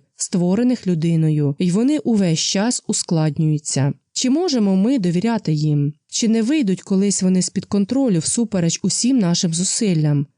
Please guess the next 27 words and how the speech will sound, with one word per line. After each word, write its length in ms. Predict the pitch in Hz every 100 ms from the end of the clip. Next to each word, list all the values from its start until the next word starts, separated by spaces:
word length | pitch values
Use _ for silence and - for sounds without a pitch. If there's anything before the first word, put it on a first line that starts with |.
| -
А 100 | 202
коли 260 | 233 220 220
й 40 |
не 160 | 208 202
вийдуть 520 | 247 285 180 165 -
і 160 | 185 175
лишаться 540 | 180 - 277 - 226
нашими 500 | 214 202 - 185 180
відданими 520 | 180 185 170 165 160
служниками, 960 | 156 185 165 180 165 247 262 190 165 160
то 120 | - 214
чи 140 | 247
не 100 | 254
станеться 520 | - 330 269 220 196
так, 380 | 185 226 262 269
що 340 | - - 180
все 240 | 165 - 285
зростаюча 800 | 214 226 - 226 202 175 - 165
залежність 720 | 175 175 226 240 185 165 170
від 180 | 160 170
них 340 | 226 214 - -
поступово 600 | 202 - 240 302 269 214
вб'є 500 | 180 165 190 220 190
в 60 |
людині 580 | 165 165 165 247 214 160
здатність 640 | 156 175 185 180 165 -
мислити, 720 | 175 214 247 - 165 - 151